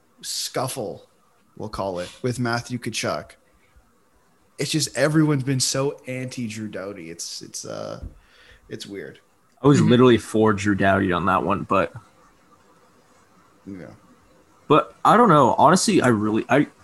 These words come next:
Speaker 2: he's overpaid. Yes. I honestly don't think he's that bad, though, that people make him out to be.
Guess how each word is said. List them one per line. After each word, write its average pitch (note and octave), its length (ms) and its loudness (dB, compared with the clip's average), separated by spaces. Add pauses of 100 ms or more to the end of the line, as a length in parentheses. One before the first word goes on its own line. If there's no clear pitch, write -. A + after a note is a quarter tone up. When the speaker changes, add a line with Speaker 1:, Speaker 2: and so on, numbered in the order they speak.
(1800)
Speaker 2:
he's E3 180 8
overpaid. B2+ 440 2 (140)
Yes. - 260 0 (100)
I C#3+ 140 6
honestly D3+ 440 4
don't B2+ 400 4
think A#2+ 140 4
he's A2 160 2
that G2 200 0
bad, F2+ 240 -2
though, D2 160 -4
that E2 120 -6
people F2 220 -6
make D2+ 200 -6
him - 80 -14
out - 160 -18
to - 60 -20
be. - 120 -20